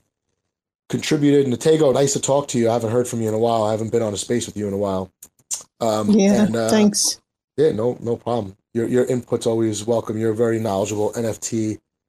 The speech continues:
Speaker 1: uh, just collector, and, um, you, you like your quality N F Ts. You have a good taste.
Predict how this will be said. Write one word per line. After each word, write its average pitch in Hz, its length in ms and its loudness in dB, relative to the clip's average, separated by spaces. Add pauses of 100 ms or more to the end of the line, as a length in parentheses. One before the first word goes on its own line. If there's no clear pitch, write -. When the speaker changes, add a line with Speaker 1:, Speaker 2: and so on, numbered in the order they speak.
(200)
Speaker 1:
uh, 104 380 -2 (280)
just - 300 -10 (280)
collector, 120 580 2
and, 110 360 -2
um, 104 380 -6 (800)
you, 123 180 -2
you 127 160 0
like 131 240 2
your 127 100 2
quality 120 440 0
N 113 100 0
F 107 140 -4
Ts. 113 260 -6
You 104 120 -2
have 107 100 -2
a 104 40 -6
good - 200 -8
taste. - 360 -8